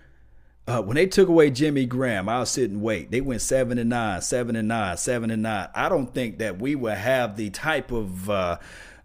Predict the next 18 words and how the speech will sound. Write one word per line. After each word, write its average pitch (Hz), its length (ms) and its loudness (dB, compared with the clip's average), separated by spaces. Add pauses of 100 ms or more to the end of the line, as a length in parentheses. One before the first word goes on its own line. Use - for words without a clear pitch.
(120)
of, 90 680 -4
uh, 87 520 -2
what 113 140 -4
do 101 80 -6
you 98 60 -4
call 87 300 -4
this? 78 420 -8 (840)
Patience - 640 6 (200)
for 127 220 2
a 101 40 2
quarterback 123 520 4
to 110 60 -2
go 104 220 -2
three 117 380 -2
years 117 580 2
in 104 100 -2
a 95 40 -4
row 87 600 -4